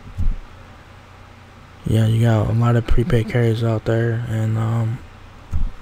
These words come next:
and Mint Mobile is very competitive, and like I said, they have very affordable plans with great data options for each plan.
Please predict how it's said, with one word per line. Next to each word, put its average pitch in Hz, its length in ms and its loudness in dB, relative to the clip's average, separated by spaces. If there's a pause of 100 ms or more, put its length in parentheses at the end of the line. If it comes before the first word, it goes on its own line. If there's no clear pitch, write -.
(1120)
and 117 240 2
Mint 117 140 4
Mobile 120 380 4
is 117 140 0
very 120 200 0
competitive, 117 720 2 (140)
and 113 360 -4 (680)
like 123 180 4
I 120 60 4
said, 120 320 2
they 120 100 2
have 117 220 2
very 120 280 2
affordable 117 400 0
plans 117 560 4
with 117 240 -4
great 117 320 0
data 117 340 0
options 113 440 -2
for 107 140 -6
each 107 240 -8
plan. 127 360 4